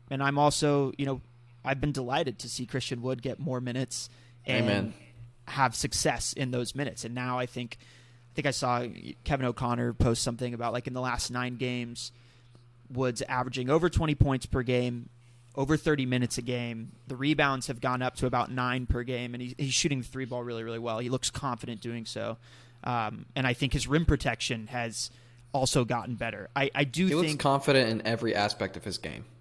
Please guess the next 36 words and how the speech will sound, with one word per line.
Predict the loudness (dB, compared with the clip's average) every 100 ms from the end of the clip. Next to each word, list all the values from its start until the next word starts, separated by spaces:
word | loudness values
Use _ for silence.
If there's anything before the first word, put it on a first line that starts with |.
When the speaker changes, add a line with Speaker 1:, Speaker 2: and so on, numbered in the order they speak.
| -20 -20 -2
Speaker 1:
For | 4 4
sure. | 4 0 -4 -12 -20 -20 -20 -20 0
What | 2
do | 2
you | 0
think | -2 -4
about | -2 -2 0
this, | -4 -2
though? | -4 -6 -8 -20 -20 -12
Uh, | -12 -12 -20 -20 -8
I | -4
think | -2
there | 0
are | -2
still | 0 0
some | 2 -2 -6
glaring | -4 -2 0 -2 -4 -8 -12 -20 -20 -20 -20 -20 -20 -20 -20 -20 -20 -20 -12
just | -8 -8 -4
roster | -2 0 -2 -4
upgrades | -2 -4 0 0 0 -2
that | -4 -2
we | -4
could | -4 -4
make, | -2 -4 -8 -20 -20 -6
um, | -2
Speaker 2:
Mm-hmm. | 0 0 0 -2 -4 -4
Speaker 1:
and | -2 0
we | -2
need | 0 -2 -2
to | -2
make | 0 -2 -2
before | -4 0 0
the, | 0 -2 -2
the | -6
trade | -6 -4 -2
deadline. | -2 -2 -2 -2 -4